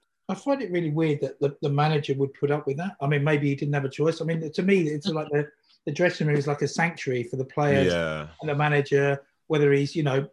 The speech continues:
Speaker 1: throwing teacups and, or, or just having a, you know, it seems, it seems weird that you get,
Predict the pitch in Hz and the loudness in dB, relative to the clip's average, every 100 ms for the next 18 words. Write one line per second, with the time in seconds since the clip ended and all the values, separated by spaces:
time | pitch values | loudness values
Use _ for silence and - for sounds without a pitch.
0 | - 170 160 147 170 165 170 156 - - | 0 4 4 2 0 0 0 -2 -6 -4
1 | 151 147 147 151 139 139 - _ _ - | 0 0 2 4 4 2 -6 _ _ 2
2 | 151 143 160 - 160 147 139 - 170 165 | 2 2 -2 -2 -2 -2 -4 -4 -6 -6
3 | - - - 370 160 135 156 - 196 165 | -8 -16 -14 -8 -4 -4 -4 -4 -4 -6
4 | 202 165 175 147 165 165 143 147 151 151 | -12 -10 -10 -6 -4 -2 -2 -2 -4 -8